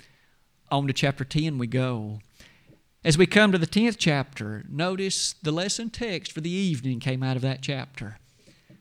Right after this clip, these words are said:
Mark chapter ten, verses forty-three to forty-five. By this point, the Lord's inching closer and closer to the time of his own crucifixion.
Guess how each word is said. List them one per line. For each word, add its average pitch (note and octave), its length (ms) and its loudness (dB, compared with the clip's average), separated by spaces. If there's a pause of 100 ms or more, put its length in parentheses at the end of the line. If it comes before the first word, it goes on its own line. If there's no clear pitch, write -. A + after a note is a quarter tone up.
(240)
Mark C#3+ 280 -2
chapter E3 280 2
ten, C3 600 -2
verses B2 320 -2
forty-three C3+ 560 0
to B2 60 -2
forty-five. A2+ 1000 -4 (840)
By F#3 160 6
this G3+ 200 4
point, G3+ 440 6
the F3+ 80 4
Lord's F3+ 400 6
inching F#3+ 440 0
closer A3 520 8
and A3+ 100 2
closer F#3+ 560 2
to B2+ 100 -6
the C#3 100 -6
time D#3+ 300 -2
of C3+ 60 -6
his C#3+ 140 2
own D#3 160 -2
crucifixion. D#3+ 880 0